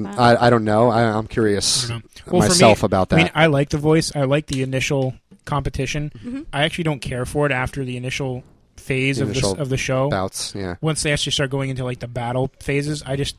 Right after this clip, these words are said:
Speaker 3: I lose interest.
Speaker 1: But what about when it
Speaker 2: I
Speaker 1: comes
Speaker 2: mean,
Speaker 1: down to, like, the top eight? Do you,
Speaker 2: yeah.
Speaker 1: do you
Speaker 2: Like,
Speaker 1: pick it
Speaker 2: I,
Speaker 1: back
Speaker 2: I
Speaker 1: up
Speaker 2: become
Speaker 1: then?
Speaker 2: attached
Speaker 1: Oh.
Speaker 2: to, to certain people, like, the m-, deeper they get into the show, too.
Speaker 1: Last
Speaker 2: I mean, at that
Speaker 1: season,
Speaker 2: point.
Speaker 1: Juliet did not win.
Speaker 2: I'm, uh,
Speaker 1: What
Speaker 2: still a little
Speaker 1: a
Speaker 2: pretty bitter
Speaker 1: fucking
Speaker 2: about that,
Speaker 1: I,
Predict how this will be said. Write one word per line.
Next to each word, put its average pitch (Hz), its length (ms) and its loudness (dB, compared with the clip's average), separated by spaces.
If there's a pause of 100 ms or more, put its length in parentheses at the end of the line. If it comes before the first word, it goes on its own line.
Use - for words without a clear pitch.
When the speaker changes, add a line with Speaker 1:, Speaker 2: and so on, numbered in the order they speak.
Speaker 3:
I 131 100 -10
lose 127 220 -4
interest. 123 400 -8 (100)
Speaker 1:
But 233 100 6
what 254 140 4
about 254 200 4
when 240 120 -2
it 247 40 0
Speaker 2:
I - 60 6
Speaker 1:
comes 262 140 4
Speaker 2:
mean, 240 60 -2
Speaker 1:
down 226 180 2
to, 220 40 -2
like, 202 180 -4
the 196 80 -6
top - 280 -8
eight? 165 220 -14 (360)
Do 220 80 -2
you, 220 60 2
Speaker 2:
yeah. - 100 -4
Speaker 1:
do - 80 -2
you 226 60 4
Speaker 2:
Like, - 80 6
Speaker 1:
pick 143 80 10
it - 20 12
Speaker 2:
I, 143 60 12
Speaker 1:
back - 100 8
Speaker 2:
I 147 60 10
Speaker 1:
up 151 60 8
Speaker 2:
become 190 300 6
Speaker 1:
then? - 40 6
Speaker 2:
attached 135 480 2
Speaker 1:
Oh. 104 180 6
Speaker 2:
to, 87 60 -8 (100)
to 98 140 0
certain 101 280 -2
people, 92 420 -2
like, 90 180 -6
the 104 220 -6
m-, 98 200 -6
deeper 104 280 0
they 98 120 -2
get 101 140 0
into 95 180 -4
the 92 80 -2
show, 101 300 4
too. 101 60 -2
Speaker 1:
Last 110 220 6
Speaker 2:
I 104 40 2
mean, 107 160 2
at 104 140 4
that - 80 6
Speaker 1:
season, - 100 4
Speaker 2:
point. 107 600 -4
Speaker 1:
Juliet 226 520 6
did 202 140 -2
not 185 240 0
win. 175 420 -6
Speaker 2:
I'm, 120 460 2 (180)
uh, 123 60 2
Speaker 1:
What 110 80 2
Speaker 2:
still 202 180 10
a 113 100 10
little 110 300 8
Speaker 1:
a 220 100 2
Speaker 2:
pretty 117 160 6
bitter 104 280 6
Speaker 1:
fucking 98 120 6
Speaker 2:
about 101 240 4
that, 90 180 2
Speaker 1:
I, 95 80 2